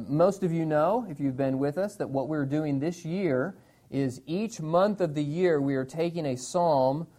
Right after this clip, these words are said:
to focus on, and, uh, we're singing that psalm each week throughout that month, and then at the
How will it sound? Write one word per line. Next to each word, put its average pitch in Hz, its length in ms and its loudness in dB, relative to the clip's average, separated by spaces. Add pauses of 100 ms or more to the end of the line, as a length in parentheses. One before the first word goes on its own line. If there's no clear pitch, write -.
(160)
to 143 100 -2
focus 190 580 2
on, 120 380 -2 (460)
and, 120 400 0
uh, 113 200 6
we're 117 200 -2
singing 185 480 2
that 170 200 4
psalm 147 520 2
each 175 280 -2
week 170 480 -2
throughout 151 360 4
that 156 200 4
month, 175 440 -2
and 139 200 0
then 139 140 0
at 131 140 -2
the 135 120 -4